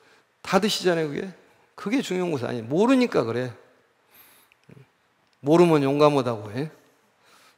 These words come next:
용감하면은 무식하다고. 무식하면 용감하고, 용감하면 무식하고. 무자가 들어가면 우리 불교에서는 좋은 것이니까.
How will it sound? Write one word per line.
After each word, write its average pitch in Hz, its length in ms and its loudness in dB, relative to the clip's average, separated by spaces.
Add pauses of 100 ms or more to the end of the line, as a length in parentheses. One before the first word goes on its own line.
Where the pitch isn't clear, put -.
(220)
용감하면은 147 720 2
무식하다고. 120 500 -6 (1080)
무식하면 170 480 -2
용감하고, 147 520 4
용감하면 156 680 0 (220)
무식하고. - 400 -12 (3250)
무자가 165 420 6
들어가면 165 420 4
우리 135 140 0
불교에서는 139 420 -2
좋은 139 220 -2
것이니까. 110 600 -10